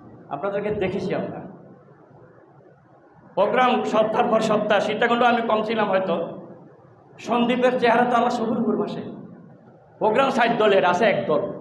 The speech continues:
বাকিরা নাই। আমি আপনাদের হুঁশিয়ার করবো এই কথা বলে,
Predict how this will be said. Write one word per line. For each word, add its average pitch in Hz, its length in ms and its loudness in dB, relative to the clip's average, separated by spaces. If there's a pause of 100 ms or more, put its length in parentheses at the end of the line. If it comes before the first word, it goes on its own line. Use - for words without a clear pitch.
(320)
বাকিরা 233 300 4
নাই। 226 200 2 (1300)
আমি 208 220 2
আপনাদের 277 380 4
হুঁশিয়ার 294 400 6
করবো 285 200 4
এই 277 120 6
কথা 277 180 4
বলে, 254 380 4